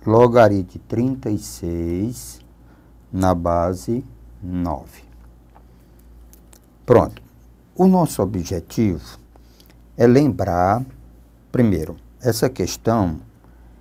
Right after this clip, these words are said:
é só pra lembrar essa propriedade, ó, A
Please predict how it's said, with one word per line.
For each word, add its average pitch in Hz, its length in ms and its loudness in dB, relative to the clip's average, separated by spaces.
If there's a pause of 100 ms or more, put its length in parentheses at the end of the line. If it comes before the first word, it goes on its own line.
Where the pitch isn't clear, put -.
(100)
é 107 80 -12
só 127 220 4
pra 127 160 2
lembrar 104 300 0
essa 98 200 -4
propriedade, 104 800 -4
ó, 80 240 -10
A 95 460 2